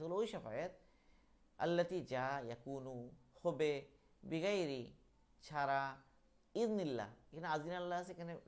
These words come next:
লেখা ভুল আছে আর কি, বিগাইরি ইযনিল্লাহি তাআলা ওয়া রিদাইহি,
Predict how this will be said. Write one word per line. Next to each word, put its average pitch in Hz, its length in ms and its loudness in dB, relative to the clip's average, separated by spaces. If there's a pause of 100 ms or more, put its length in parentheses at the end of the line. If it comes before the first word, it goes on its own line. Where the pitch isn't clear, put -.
লেখা 131 200 -2 (100)
ভুল 127 120 -2 (100)
আছে 104 180 -8
আর 104 100 -14
কি, 104 80 -12 (920)
বিগাইরি 202 420 2
ইযনিল্লাহি 143 500 -4 (100)
তাআলা 147 440 -2
ওয়া 135 100 0 (100)
রিদাইহি, 113 720 0